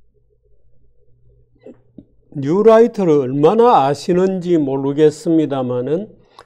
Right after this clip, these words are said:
뉴라이트는 일제의 밀정이다.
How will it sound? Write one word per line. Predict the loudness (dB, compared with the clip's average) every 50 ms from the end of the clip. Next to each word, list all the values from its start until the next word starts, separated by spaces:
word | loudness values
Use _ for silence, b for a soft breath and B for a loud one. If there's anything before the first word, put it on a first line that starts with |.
| b b -8
뉴라이트는 | -6 -4 -4 -4 -4 -2 -2 -2 -2 -2 -4 -6 -8 -6 -6 -4 -2 -2 -4
일제의 | -4 -4 -2 -4 -4 -4 -6 -10 -10 -6 -4 -4 -2 -2 -2 -2 -2 -2
밀정이다. | -2 -4 -4 -6 -8 -8 -10 -10 -8 -6 -4 -4 -4 -4 -4 -4 -6 -6 -8 -12